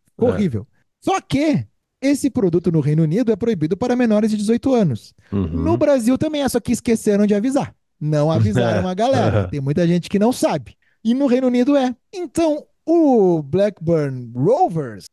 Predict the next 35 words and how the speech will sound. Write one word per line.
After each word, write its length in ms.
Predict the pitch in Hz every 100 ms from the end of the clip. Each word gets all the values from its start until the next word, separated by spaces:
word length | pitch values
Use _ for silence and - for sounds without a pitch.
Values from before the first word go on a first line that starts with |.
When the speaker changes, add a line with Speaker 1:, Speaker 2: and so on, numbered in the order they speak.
| _
Speaker 1:
ah, 760 | 208 202 208 202 202 196 190 185 185
tem 160 | 269 262
um 120 | 277
jogador, 540 | 254 320 285 214 233 - _ _ _
né, 240 | 143 190 233
que 200 | - 233
ele 260 | 226 233
é 880 | 233 247 254 247 240 233 214 165 160 -
menor 600 | 190 175 208 214 262 269 123 _
de 220 | 151 160
idade 600 | 139 156 214 254 147 117 - _ _ -
e, 140 | 233
o, 100 | 254 -
e 200 | 208 196
a 120 | 240 311
camisa 520 | - 269 226 196 180
dele 480 | 156 214 262 185 - _
não 440 | 240 240 247 262 285
tem 340 | - 269 285
o 60 | 277
patrocinador, 840 | 220 196 190 196 170 156 160 151 _
porque 240 | 202 202
esse 260 | 220 247 -
patrocinador 680 | - 240 226 247 240 208 240
não 280 | 262 349 370
pode 340 | - 233 226
estar 240 | 202 196 175
ligado 540 | 170 160 160 190 196
Speaker 2:
Olha 200 | 147 160
ali. 260 | 107 123 127 -
Speaker 1:
a 180 | 220
um 120 | 226 240
menor 440 | 247 240 226 208
de 80 | 220
idade. 340 | 226 214 175